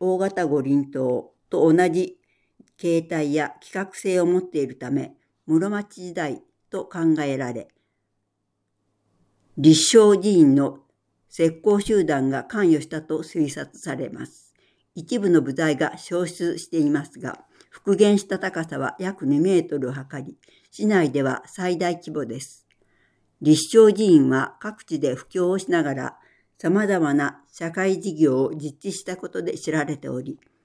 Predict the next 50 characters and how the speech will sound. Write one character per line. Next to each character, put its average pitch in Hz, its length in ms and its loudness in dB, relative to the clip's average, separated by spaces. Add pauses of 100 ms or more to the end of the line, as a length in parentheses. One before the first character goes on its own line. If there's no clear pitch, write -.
(200)
そ 165 100 -10
の 190 160 6
中 202 260 -2
で 143 100 -4
も 139 340 0
貧 170 240 -4
し 190 200 -4
い - 20 0
人 170 260 -8
々 135 240 -8
や 127 200 -6 (100)
病 180 260 0
人 185 180 2
な 151 140 0
ど 123 120 -6
に 131 300 -4
浴 160 300 -10
室 - 240 -6
を 196 80 -2
開 165 260 -4
放 151 220 -6
し - 120 -18
て、 - 300 -12 (720)
入 208 200 4
浴 202 300 2
を 196 60 0
施 165 460 -2
す 151 260 -4 (440)
施 175 180 0
浴 185 420 0 (120)
や - 280 -6 (200)
イ 190 140 0
ン 185 40 0
フ 185 100 -8
ラ 185 160 -4
整 160 240 -4
備、 123 220 -6 (100)
建 160 260 -10
物、 139 340 -2
道 156 180 0
路 127 160 -6
な 120 160 -4
ど - 140 -16 (200)
を 170 160 0
行 143 180 2
っ 127 80 -2
て - 160 -14
い 123 80 -6
ま 107 140 -8
す。 - 240 -20